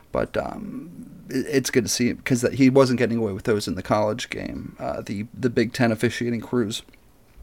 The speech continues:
uh, were keying in on the, on, on the legacy who bore the name of a former N F L player, so he, he drew some undue attention there in college, but, uh, the knock on him is the tackling that's been holding him off the field. Uh,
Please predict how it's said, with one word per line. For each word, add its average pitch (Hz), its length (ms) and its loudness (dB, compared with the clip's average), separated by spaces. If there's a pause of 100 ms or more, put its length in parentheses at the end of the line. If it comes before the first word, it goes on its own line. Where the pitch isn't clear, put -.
(200)
uh, 113 320 -6
were 131 120 2
keying 123 320 6
in 123 120 6
on 117 240 2
the, 113 300 -2 (800)
on, 117 280 6
on 120 140 10
the 117 80 8
legacy 117 580 6
who 120 160 6
bore 120 240 6
the 117 100 6
name 117 160 4
of 110 80 2
a 110 60 -4
former 117 340 2
N 113 160 2
F 113 160 0
L 110 100 6
player, 110 380 -4
so 110 240 -4
he, 95 460 -2
he 123 160 4
drew 123 180 4
some 117 240 2
undue 127 300 8
attention 113 480 2
there 107 240 0
in 98 160 -2
college, 104 580 2
but, 117 260 2
uh, 120 280 -4 (140)
the - 80 -2
knock 139 220 4
on 131 100 6
him 131 220 6
is 117 280 0
the 101 160 -6
tackling 123 600 0
that's 113 160 -2
been 117 140 0
holding 123 240 2
him 120 120 4
off 117 160 -2
the 127 80 -8
field. 123 460 0 (200)
Uh, - 280 -6